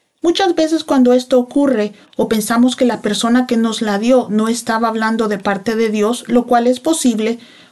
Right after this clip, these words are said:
o tristemente algunos llegan a dudar de la fidelidad de Dios.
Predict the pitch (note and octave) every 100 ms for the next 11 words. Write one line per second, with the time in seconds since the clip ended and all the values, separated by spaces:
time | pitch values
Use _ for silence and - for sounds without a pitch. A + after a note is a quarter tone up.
0 | - D4 E4+ F4 F4+ C#4 C4+ C4 B3+ B3+
1 | C4 A#3+ A#3 A#3+ A#3 A3+ G3+ G#3 A3+ G#3+
2 | G#3 A3 G#3+ G#3 G3 F3+ F3+ F3 F#3+ F#3
3 | E3+ -